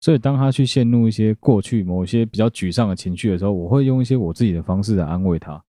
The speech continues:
也因为这样子，我们两个人能够相辅相成，最后交往。我不会去说什么，“哦，我自己在他的前一段感情疗伤中有什么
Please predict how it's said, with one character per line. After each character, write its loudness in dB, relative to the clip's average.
也 2
因 4
为 4
这 2
样 2
子， -2
我 0
们 -2
两 -2
个 -2
人 0
能 -2
够 0
相 -2
辅 -10
相 -2
成， -6
最 -2
后 0
交 0
往。 -2
我 2
不 2
会 4
去 0
说 0
什 -4
么 -2
，“哦， 0
我 2
自 0
己 4
在 0
他 0
的 2
前 0
一 2
段 2
感 -4
情 -4
疗 2
伤 2
中 2
有 2
什 -6
么 0